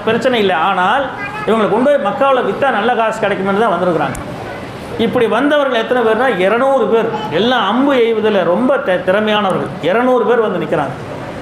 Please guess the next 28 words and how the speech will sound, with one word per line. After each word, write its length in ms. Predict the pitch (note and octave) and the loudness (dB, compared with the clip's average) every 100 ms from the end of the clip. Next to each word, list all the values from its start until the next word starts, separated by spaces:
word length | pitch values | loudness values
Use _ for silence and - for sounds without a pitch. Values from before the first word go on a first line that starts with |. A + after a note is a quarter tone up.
| - - - | -12 -10 -2
இந்த 140 | A3 | -2
பத்து 300 | A3 A#3 B3+ | 0 0 0
பேர் 180 | B3 C#4 | 2 2
என்ன 200 | A#3+ B3+ | 2 0
செய்ய 220 | B3+ A#3 | 2 2
முடியும்? 300 | A3 F#3+ F3+ - - - | 2 0 0 -4 -8 -4
கொஞ்சம் 220 | A3 A#3+ | 0 2
ஒரு 180 | A3 F#3 | 2 2
உயரமான 540 | G#3 B3+ B3+ C4 C#4 C4 | 2 2 2 2 0 0
குன்றின் 400 | C4+ B3+ C4+ A#3+ | 0 2 2 2
மீது 120 | A3+ - | 0 0
ஏறி 200 | G3+ A3+ | 0 0
நின்று 280 | F#3+ A3+ A3+ | 0 2 2
கொள்றாங்க. 340 | F#3+ E3+ C#3+ C3+ - - - - - - | 2 2 -2 -6 -10 -12 -12 -12 -8 -2
இருநூறு 500 | G#3 C4 D4 C#4+ C4 | 2 2 4 2 4
பேர் 160 | C#4 | 2
அந்த 200 | C4 A#3 | 2 0
மலையை 480 | G3+ G3 B3 A#3 G3+ | 0 2 2 2 2
சுத்தி 280 | D#3 G3+ A3+ | -2 0 0
நிற்கிறாங்க. 580 | G3 F#3+ G3+ F3+ E3 A3 A3+ - - - - - | 0 0 0 0 0 0 -2 -6 -8 -8 -8 -2
எல்லாம் 320 | G3 B3+ G#3+ | 0 2 0
அம்பு 240 | G#3 C4 | 0 2
எய்கிறவர்கள். 540 | B3 A#3+ G#3 F#3+ D#3 C#3+ - - | 2 2 2 2 2 -2 -6 -4
இவங்க 300 | F#3 G#3+ F#3 | 0 0 0
முதல்ல 200 | G#3+ C4 | 0 2
ஒரு 120 | A#3+ A#3 | 2 2
பேச்சுவார்த்தை 580 | A#3 B3 A#3 A3+ A3+ | 2 2 2 2 0
கூப்பிடுறாங்க. 480 | F3+ G3 F3 D#3 C3+ | 0 0 0 -2 -2